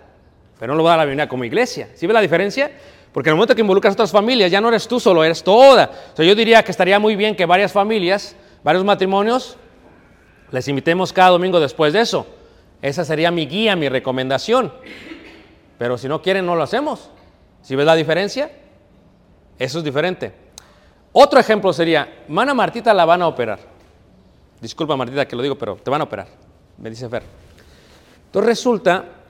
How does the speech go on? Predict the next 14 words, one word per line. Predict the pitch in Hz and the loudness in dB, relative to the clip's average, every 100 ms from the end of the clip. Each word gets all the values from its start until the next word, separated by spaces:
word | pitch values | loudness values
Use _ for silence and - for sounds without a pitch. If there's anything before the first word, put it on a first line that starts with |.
| _ | _
que | - | -2
Martita | 147 151 151 196 180 196 196 | -2 0 -4 -6 -4 -2 0
la | 156 | 0
operan. | 147 208 214 175 - _ _ _ _ _ _ _ _ _ _ _ _ | 0 -2 -4 -8 -18 _ _ _ _ _ _ _ _ _ _ _ _
Y | 127 | -12
ciertamente | 123 151 156 180 180 185 151 156 175 - _ _ _ _ _ _ _ | -6 -2 -2 -2 -2 -4 -4 -6 -6 -14 _ _ _ _ _ _ _
yo | 104 113 180 | -10 0 2
asumiría, | 202 - 190 175 180 190 151 214 - - - | 2 0 -2 0 0 -2 -4 -6 -16 -20 -8
esta | 131 131 | -8 -4
es | 180 | -4
mi, | 170 151 123 120 117 117 120 - - | -2 -4 -8 -14 -16 -16 -20 -20 -20
yo, | 117 131 156 | -6 -2 -2
yo | 156 147 | 0 0
asumo, | 180 269 262 117 | 0 2 0 -2